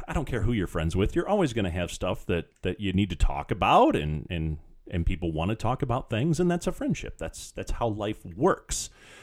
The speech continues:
When we talk about the lifestyle stuff, I think it's more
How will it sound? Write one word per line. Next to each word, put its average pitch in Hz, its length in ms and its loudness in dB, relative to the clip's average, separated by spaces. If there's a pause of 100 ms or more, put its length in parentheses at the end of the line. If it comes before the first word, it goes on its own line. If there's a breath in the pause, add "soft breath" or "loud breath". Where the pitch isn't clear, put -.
(220 soft breath)
When 101 520 4
we 101 100 4
talk 139 240 2
about 110 340 2 (420)
the 104 80 2
lifestyle 98 680 0
stuff, 87 360 -4
I 92 80 -2
think 98 200 0
it's 80 200 -8
more 98 320 2